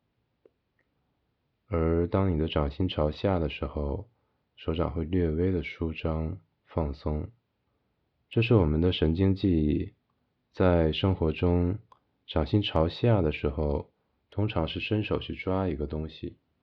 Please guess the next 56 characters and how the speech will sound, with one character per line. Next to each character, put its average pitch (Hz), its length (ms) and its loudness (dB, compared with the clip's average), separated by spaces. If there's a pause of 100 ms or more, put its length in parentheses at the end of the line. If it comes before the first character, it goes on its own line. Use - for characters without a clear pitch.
(720)
在 85 340 0
准 78 180 -2
备 82 120 2
抓 98 180 2
东 110 220 4
西 113 160 0
的 78 100 0
时 76 180 -4
候， 76 460 -2
手 78 220 -4
掌 78 180 -4
会 80 120 -4
略 90 200 0
微 85 180 0
的 90 120 -2
舒 82 280 -4
张、 80 460 -4 (240)
放 78 300 -6
松。 78 340 -6 (640)
掌 82 220 -2
心 123 160 0
朝 95 240 -2
上 123 320 0
的 82 80 -2
时 - 180 -8
候， 73 480 -6
通 92 160 -6
常 78 220 -4
是 - 120 -6
我 78 60 -2
们 76 160 -2
已 76 60 -2
经 82 220 -6
抓 90 240 -2
到 98 180 0
了 78 100 0
一 69 60 -2
个 71 140 -2
东 76 200 -6
西， - 300 -8 (540)
拿 76 160 -2
到 90 120 2
眼 73 200 0
前 80 180 -4
来 82 140 0
观 90 240 0
察， 67 440 -6 (460)
或 - 180 -6
者 73 120 -6
放 90 200 -2
到 78 120 -2
嘴 71 260 -4
边 82 240 -4
准 69 160 -6
备 67 100 -6
吃。 78 440 -10